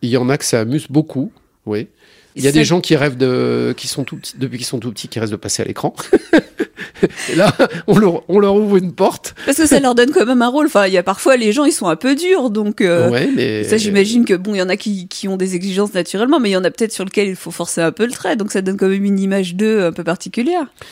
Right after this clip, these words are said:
Speaker 1: Oui, mais il y a des gens qui, encore une fois, qui rêvent de ça depuis qu'ils sont tout petits. Si un jour je peux passer devant l'écran, ce serait formidable. Puis là, on leur ouvre l'opportunité de le faire. Après, il y a d'autres motivations, hein. Il y a des gens qui, qui veulent mont-, qui ont besoin de reconnaissance. C'est-à-dire qu'ils sont, ils ont énormément réussi, mais personne ne le sait.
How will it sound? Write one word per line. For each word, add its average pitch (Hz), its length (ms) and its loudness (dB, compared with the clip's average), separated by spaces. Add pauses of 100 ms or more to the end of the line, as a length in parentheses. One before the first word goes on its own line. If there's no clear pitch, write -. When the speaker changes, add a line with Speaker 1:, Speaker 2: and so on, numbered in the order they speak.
(180)
Speaker 1:
Oui, 117 280 -4
mais 156 120 -2
il 110 40 -2
y 104 40 -4
a 101 40 -4
des 110 120 -4
gens 120 140 -6
qui, - 200 -6 (120)
encore 113 240 -6
une 107 60 -6
fois, - 120 -6
qui - 160 -6
rêvent 135 160 -4
de 131 100 -4
ça 180 160 -4
depuis 156 140 -10
qu'ils - 120 -12
sont 143 140 -6
tout 147 120 -14
petits. - 260 -16 (140)
Si - 200 -10
un 110 100 -4
jour 117 140 -10
je - 80 -14
peux - 140 -14 (180)
passer - 300 -8
devant 110 160 -8
l'écran, 117 400 -6
ce 131 140 -6
serait 139 180 -4
formidable. 127 520 -8
Puis 110 100 -12
là, 120 100 -6
on 123 100 -6
leur 104 180 -8
ouvre 123 140 -6
l'opportunité 110 640 -8
de 135 60 -8
le 143 60 -2
faire. 117 260 -8 (240)
Après, 139 260 -2
il 202 60 2
y 156 40 4
a 135 40 4
d'autres 151 340 -2
motivations, 147 680 0
hein. 113 140 -4 (420)
Il - 40 -12
y - 20 -6
a 110 40 -8
des 110 120 0
gens 139 180 0
qui, - 180 -6 (240)
qui - 160 -12
veulent 120 180 0
mont-, 127 220 -2
qui - 180 -4
ont 135 60 2
besoin 131 200 0
de 139 40 -2
reconnaissance. 135 720 -4 (420)
C'est-à-dire - 180 -8
qu'ils - 160 -12
sont, 120 260 -6
ils 104 180 -8
ont 120 120 -2
énormément 135 420 0
réussi, 120 540 -6
mais - 80 -6
personne 151 320 -4
ne 147 60 0
le 135 40 -2
sait. - 240 -10